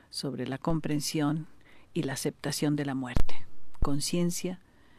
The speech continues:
y muerte, para los que quieran entrar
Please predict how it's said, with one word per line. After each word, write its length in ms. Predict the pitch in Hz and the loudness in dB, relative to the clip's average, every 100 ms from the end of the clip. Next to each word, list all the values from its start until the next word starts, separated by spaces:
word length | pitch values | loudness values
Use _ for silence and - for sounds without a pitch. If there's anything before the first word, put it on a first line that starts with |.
| - | -6
y 100 | 196 | 0
muerte, 460 | 175 123 117 - - - _ _ _ - - - | 0 0 -6 -14 -18 -18 _ _ _ -20 -20 -10
para 200 | 131 123 | -8 -6
los 160 | 135 | -6
que 100 | 143 | -8
quieran 400 | - 139 139 - - - - - _ | -4 -4 -4 -6 -12 -20 -20 -20 _
entrar 540 | 147 139 - 170 156 | -6 -2 2 4 2